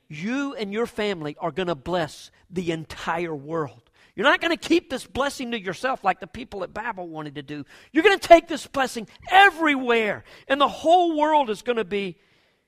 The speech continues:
blessed by you." And I wanna tell you this too. Those, my covenant with you extends to this. Those who bless you are gonna,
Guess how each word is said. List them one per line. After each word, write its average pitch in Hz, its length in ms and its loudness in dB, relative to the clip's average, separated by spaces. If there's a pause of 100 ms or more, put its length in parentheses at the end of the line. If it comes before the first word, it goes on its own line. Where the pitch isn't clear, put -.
(600)
blessed 233 320 0
by 196 140 2
you." 170 220 -2
And 147 100 -4
I 190 100 2
wanna 220 220 -6
tell 214 200 -8
you 208 120 -6
this 196 260 -6
too. 139 300 -10 (1040)
Those, 226 680 -2 (180)
my 202 200 0
covenant 214 460 -6
with 196 200 -6
you 190 340 -12 (120)
extends 196 500 -10
to 180 120 -8
this. - 460 -8 (580)
Those 208 300 -2
who 226 120 -10
bless 196 340 -4
you 208 180 -12
are 160 80 -8
gonna, 160 300 -6